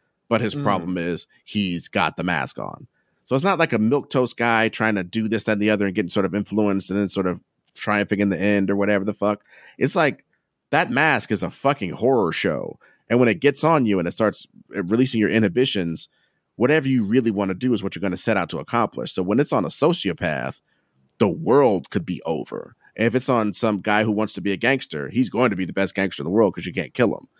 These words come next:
Speaker 1: You know, like, imagine Scarface, who could just take all those bullets at the end and just keep
Speaker 2: Mm.
Speaker 1: shooting all the guys and win. That was what the comic book was about for, like, two or three volumes. And they were just so kind of mature and fresh that I didn't wanna retreat to go watch the movie.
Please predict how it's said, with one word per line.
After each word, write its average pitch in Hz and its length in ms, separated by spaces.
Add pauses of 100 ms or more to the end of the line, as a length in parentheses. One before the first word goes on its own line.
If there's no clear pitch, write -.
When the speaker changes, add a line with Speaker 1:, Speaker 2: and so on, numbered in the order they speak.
(240)
Speaker 1:
You 110 100
know, 117 80
like, 113 160
imagine 147 280
Scarface, 120 540
who 123 80
could 104 120
just 113 160
take 127 200
all 110 140
those 98 160
bullets 104 320
at 82 80
the 90 180
end 57 180 (280)
and 117 100
just 117 160
keep 123 140
Speaker 2:
Mm. - 40
Speaker 1:
shooting 104 260
all 98 100
the 87 100
guys 87 360
and 92 120
win. 90 400 (440)
That 135 200
was 131 120
what 113 120
the 87 80
comic 120 380
book 90 220
was 85 160
about 85 320
for, 90 80
like, 82 160
two 110 100
or 98 60
three 90 140
volumes. 80 540 (440)
And 101 180
they 139 140
were 131 100
just 90 400
so 113 420 (200)
kind 147 200
of 131 60
mature 120 540
and 85 120
fresh 117 480 (180)
that 120 100
I - 20
didn't 131 140
wanna 110 180
retreat 101 600
to 95 60
go 92 120
watch 85 260
the 85 80
movie. 78 300